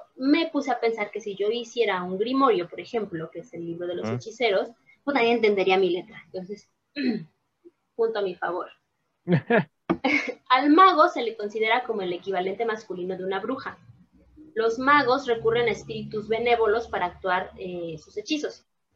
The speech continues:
Speaker 2: Ujú.
Speaker 1: Suelen, precisamente por esta re-, esta situación de recurrir a espíritus benévolos, trabajar mucho con las hadas, que las hadas,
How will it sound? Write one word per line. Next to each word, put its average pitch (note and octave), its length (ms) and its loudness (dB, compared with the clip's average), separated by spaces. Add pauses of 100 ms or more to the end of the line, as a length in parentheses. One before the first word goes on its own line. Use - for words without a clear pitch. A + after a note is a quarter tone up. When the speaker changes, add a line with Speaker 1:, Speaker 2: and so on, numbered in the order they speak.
(160)
Speaker 2:
Ujú. B2+ 380 2
Speaker 1:
Suelen, D4 500 4
precisamente A#3 720 -2
por - 200 -2
esta G3 220 -2
re-, G#3+ 320 0
esta A3+ 200 -6
situación G#3+ 580 -6
de E3 220 -8
recurrir F#3 440 -6
a G#3+ 40 -2
espíritus G#3 580 -6
benévolos, A3 640 0
trabajar G3+ 440 0
mucho A3 240 -4
con G3 160 -6
las G#3 180 -6
hadas, B3 360 2
que G3 100 -6
las F#3 180 -6
hadas, G#3+ 280 -4